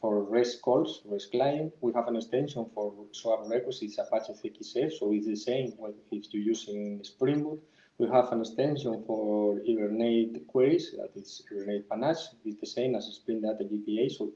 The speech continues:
it is, it's pretty similar. The learning curve is short. Um, we use the dev mode. We compile, uh, in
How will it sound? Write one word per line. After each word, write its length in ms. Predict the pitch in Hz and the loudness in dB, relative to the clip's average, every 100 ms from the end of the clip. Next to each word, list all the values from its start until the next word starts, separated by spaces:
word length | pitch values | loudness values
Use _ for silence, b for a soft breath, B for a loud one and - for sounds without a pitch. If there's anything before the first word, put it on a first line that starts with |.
| 127 | -4
it 120 | 123 | 0
is, 260 | 117 117 - | 0 -2 -12
it's 80 | - | -14
pretty 320 | - 135 123 | -2 0 0
similar. 520 | - 135 151 165 170 - B B B B B B _ - | 0 0 4 2 2 -6 B B B B B B _ 0
The 140 | 120 | 6
learning 340 | 120 139 147 139 | 6 6 4 2
curve 180 | 139 | 0
is 120 | 117 - | 0 2
short. 360 | 139 156 - - - _ - | 8 8 8 -6 -18 _ 2
Um, 1040 | 123 120 117 113 113 110 110 110 104 107 - - _ _ _ - | 6 8 6 6 4 4 2 2 2 0 -6 -16 _ _ _ 0
we 140 | 127 | 4
use 180 | 131 139 | 6 8
the 80 | 123 | 8
dev 240 | 113 117 117 | 8 8 8
mode. 400 | 117 147 - - - | 8 8 6 0 -6
We 220 | 123 123 | 0 2
compile, 720 | 127 120 113 131 135 110 107 - - _ _ - | 4 4 8 10 10 8 4 -4 -16 _ _ -4
uh, 40 | |
in 760 | 117 104 104 - 123 117 113 | 0 0 0 0 2 4 2